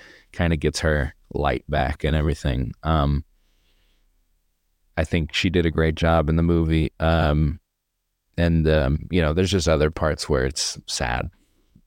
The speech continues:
M-, um, and the, in this one, the ending is, you know, nice ending.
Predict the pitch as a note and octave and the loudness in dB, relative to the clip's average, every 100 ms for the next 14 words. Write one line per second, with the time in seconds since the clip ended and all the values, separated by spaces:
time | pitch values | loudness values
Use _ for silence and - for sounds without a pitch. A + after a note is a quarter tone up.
0 | _ - D2 C2 _ - B1 A1 G#1+ - | _ -4 -2 -4 _ -4 -2 -2 -4 -10
1 | - D2+ D2+ D2+ - _ _ - - D2 | -6 0 0 0 -4 _ _ -14 -4 0
2 | B1 B1+ - D#2+ F2+ E2+ - E2+ D#2+ C#2+ | 0 -2 -2 0 2 2 0 0 2 0
3 | C2 D2 C#2+ C2 A1+ - - - - - | 0 0 0 0 -2 -4 -8 -12 -20 -20
4 | - - - - - - - D2+ C#2+ G#1+ | -18 -18 -20 -20 -20 -20 -6 0 0 0
5 | - - _ _ _ - - E2 D#2 - | -6 -12 _ _ _ -8 -2 0 0 0
6 | - - E2+ D#2+ D2+ D2+ | -2 0 2 2 2 0